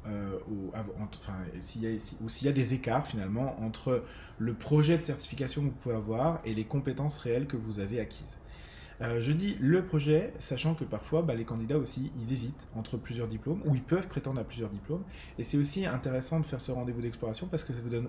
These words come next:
aussi quelques pistes pour derrière choisir la certification, c'est-à-dire le diplôme que vous, euh, souhaiteriez.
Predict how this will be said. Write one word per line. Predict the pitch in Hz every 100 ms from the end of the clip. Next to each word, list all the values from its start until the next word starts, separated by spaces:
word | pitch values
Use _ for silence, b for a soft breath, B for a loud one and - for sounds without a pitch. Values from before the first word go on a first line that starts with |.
| -
aussi | 147 151
quelques | 156 151 139 135
pistes | - 190 - - B B -
pour | 117
derrière | 107 110 156
choisir | - 127 113 127 151 - -
la | 104 110
certification, | 143 135 - - - 98 156 160
c'est-à-dire | - 107 95
le | 123
diplôme | 107 - 147 160 B -
que | 123
vous, | 110 131 120
euh, |
souhaiteriez. | - 123 113 104